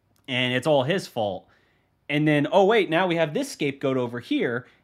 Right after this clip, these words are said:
even though there's fair points there. There's fair points in the Donnie category, too. Don't get it twisted. Now we got, oh, here's a scapegoat over here. And now the development the other direction, it's like they're pointing fingers at each other through unnamed sources is what it feels like.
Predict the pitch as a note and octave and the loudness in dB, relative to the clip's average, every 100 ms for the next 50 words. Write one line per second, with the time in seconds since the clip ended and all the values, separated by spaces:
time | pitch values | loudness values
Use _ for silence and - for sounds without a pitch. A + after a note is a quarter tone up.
0 | - F#3+ A#3 A#3 A3+ A3 A3+ - - G3 | -2 0 2 2 4 6 4 0 -8 -2
1 | B3 C4 F4+ G4+ - - G#2+ E2 G#2 A#2 | 0 0 -2 -4 -6 -6 -6 -6 -8 -4
2 | E3+ G3+ F3 F#3 F3+ F#3 E3 D#3 A2+ A#2 | 0 2 2 0 0 0 4 4 2 0
3 | G#2 F#2+ G#2 G2+ B2+ F#2 G2 A2 A#2 - | 0 -2 -4 -4 -6 -4 -4 -2 -4 -4
4 | A2 - F2 - _ _ _ _ _ - | -6 -6 -14 -18 _ _ _ _ _ -2
5 | G3 C#4 C4 C4+ D#4+ A#3 D#4+ C#4+ - D#4+ | 2 4 4 6 6 4 0 -4 -6 -8
6 | A#3 C4 C4 C4+ B3 D#4 C#4+ E3 F3 G3+ | -6 -2 -2 -4 -6 -4 -2 -2 -4 -4
7 | A#3 A#3 A#3 - _ D#3 F3+ A3+ A3 A3+ | -2 -2 -4 -10 _ -6 2 4 4 2
8 | A#3 C#4 B3 A3+ A3+ B3+ A3+ B3+ A#3+ - | 4 4 4 0 -2 -6 -4 -4 -6 -2
9 | A#3+ A3 - C4+ C4 B3 B3+ B3+ A3+ F#3+ | -2 -2 0 2 2 0 0 0 0 0
10 | F#3+ F3 - G#3 E3+ C#3 E3 E3 F3+ F3+ | -2 -4 -2 0 0 -2 -2 0 -2 0
11 | E3 D3 - D#3 D#3+ - G#2 G2 G#2 A2 | -2 -2 -6 -6 -6 -6 -12 -12 -8 -8
12 | - _ E3+ A#2+ F#2+ A#1+ - | -8 _ -6 -6 -8 -16 -20